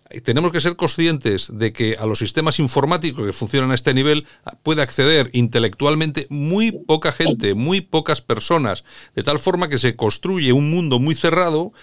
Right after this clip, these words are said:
en relación a esos expertos informáticos que son capaces de poder manipular, poder reorientar, poder,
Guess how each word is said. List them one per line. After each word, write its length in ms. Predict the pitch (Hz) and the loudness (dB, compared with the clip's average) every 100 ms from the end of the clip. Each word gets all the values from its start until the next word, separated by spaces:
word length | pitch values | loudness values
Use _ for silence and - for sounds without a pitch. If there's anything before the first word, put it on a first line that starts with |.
| - - | -16 -4
en 120 | 123 | 0
relación 400 | 117 113 180 165 | 2 2 4 4
a 60 | 127 | 2
esos 200 | - 143 | 2 0
expertos 480 | 127 - 165 - 123 | 0 0 -2 0 -2
informáticos 540 | 123 135 147 185 110 | 0 0 0 -2 -4
que 60 | 107 | -2
son 160 | 131 | -4
capaces 540 | 131 143 180 - 104 - - - | -2 -2 -2 -2 -4 -6 -14 -2
de 140 | 117 | 0
poder 240 | 117 131 160 | 4 2 2
manipular, 580 | 147 123 127 156 160 | 0 0 0 2 0
poder 240 | 120 113 131 | 0 -2 -2
reorientar, 880 | 135 131 131 120 117 107 107 160 147 | -2 0 4 4 2 -2 0 0 0
poder, 340 | - 113 143 | -2 0 0